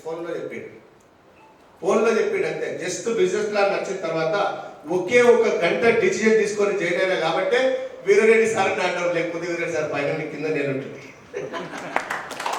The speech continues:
అర్థమైందా? Decision most important. అవకాశం అనేది దేవుడు మనకు ఒక మనిషి రూపంలోనే ఇస్తాడు.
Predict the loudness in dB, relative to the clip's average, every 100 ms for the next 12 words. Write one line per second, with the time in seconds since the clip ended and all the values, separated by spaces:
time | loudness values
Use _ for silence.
0 | -6 -6 -6 -4 -4 -4 -2 -2 -2 -2
1 | -2 -2 -2 0 2 2 2 0 -2 -4
2 | -6 -6 -8 -8 -8 -6 -4 0 -2 -2
3 | -4 -4 -8 -4 -4 -4 -6 -8 -10 -12
4 | -18 -18 -10 -8 -4 -4 -4 -4 -6 -6
5 | -6 -6 -6 -6 -6 -6 -6 -6 -8 -8
6 | -8 -8 -8 -6 -6 -6 -6 -6 -8 -10
7 | -10